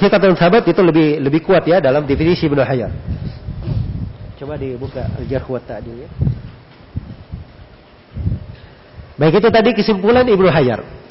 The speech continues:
Dari mana Ibnu Hajar menyimpulkan? Ya, Ibnu Hajar, Imam Adz-Dzahabi, ulama belakangan ya, mereka menyimpulkan dari ula-, dari ucapan para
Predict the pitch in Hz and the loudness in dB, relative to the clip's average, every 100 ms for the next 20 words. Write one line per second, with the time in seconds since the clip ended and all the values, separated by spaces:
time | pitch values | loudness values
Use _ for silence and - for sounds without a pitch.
0 | - 135 175 226 277 240 202 208 196 196 | -8 0 4 6 6 6 6 4 6 4
1 | 185 185 170 175 147 151 - - - - | 4 2 4 4 4 2 -2 -16 -20 -20
2 | - - _ _ _ _ _ _ - - | -20 -20 _ _ _ _ _ _ -20 -20
3 | - - _ - - - 104 147 185 190 | -20 -20 _ -20 -14 -8 -6 0 2 4
4 | 220 233 214 214 214 208 180 175 165 247 | 4 4 4 4 4 4 4 4 4 2
5 | 285 - 175 214 208 196 202 233 170 165 | 0 0 4 4 4 4 4 4 4 4
6 | 233 - - - - - - 151 208 226 | 2 -2 -14 -20 -20 -20 -4 0 2 4
7 | 226 226 202 254 214 170 160 170 165 170 | 4 2 4 2 4 4 4 4 4 2
8 | 190 151 160 185 160 160 190 262 - - | 0 0 2 2 2 2 2 0 -4 -16
9 | - - - - - 165 185 | -20 -20 -18 -18 -2 2 2